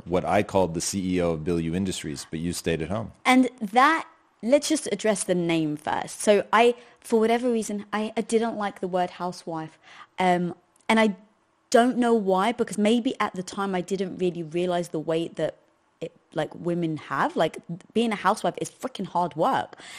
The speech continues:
Speaker 2: and there's a lot of time and energy and dedication that goes into it. But growing up, I kind of always thought of being a housewife as, like, the easy out. I don't know, like, total misconception, but I did.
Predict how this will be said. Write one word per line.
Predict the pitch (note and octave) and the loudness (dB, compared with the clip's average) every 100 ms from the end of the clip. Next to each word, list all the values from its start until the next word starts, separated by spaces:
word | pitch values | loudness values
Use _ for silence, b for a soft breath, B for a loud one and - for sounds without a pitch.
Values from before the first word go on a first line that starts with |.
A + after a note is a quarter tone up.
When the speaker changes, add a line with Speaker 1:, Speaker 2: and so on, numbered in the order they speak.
| B B | B B
Speaker 2:
and | F3+ F3 | 0 2
there's | F#3+ F3+ | 2 4
a | |
lot | D3+ D3+ A#3+ | 2 6 6
of | A3 | 4
time | - F#3+ F3 E3 | 0 -6 -4 -2
and | D#3+ E3+ | -4 -2
energy | F3+ F3 E3+ | -2 -2 -6
and | D#3 | -6
dedication | D#3 D#3 - E3+ - D#3 | -8 -10 -8 -8 -6 -6
that | - | -4
goes | D#3 D3+ | -4 -4
into | - F#3 F3+ C#3+ | -2 -2 -2 -4
it. | - B B | -6 B B
But | G3+ G3 | 2 4
growing | G3+ A#3+ C4 G#3 | 6 6 6 4
up, | G#3+ G#3+ | 2 -2
I | |
kind | - G3+ G#3 | -4 -2 -2
of | F#3 | 0
always | F#3 F#3 F3+ | 0 0 0
thought | - F#3 - | 0 -2 -2
of | D#3+ | -4
being | F#3 F3+ | -4 -4
a | E3+ | -4
housewife | E3+ E3 - E3 D#3+ - | -6 -6 -2 0 0 0
as, | D#3+ D#3 | -4 -2
like, | D#3 D3+ - B B B - | -2 -4 -10 B B B -12
the | E3 - | -6 -6
easy | F3+ F#3 F3 F3 | -4 -4 -4 -2
out. | C#3+ F3 D#4+ - F3+ | 0 0 -2 -4 -6
I | |
don't | F#3+ F3 | -6 -4
know, | E3+ E3 D#3+ - | 0 0 -2 -6
like, | D#3+ - _ _ _ - | -12 -12 _ _ _ -12
total | - A#3+ C#4 C4+ | 6 6 6 4
misconception, | G#3+ F#3+ - E3 D3 - D#3+ | 2 0 -2 -4 -4 -6 -8
but | D3 | -6
I | C3+ | -8
did. | B2+ C3 - | -8 -8 -8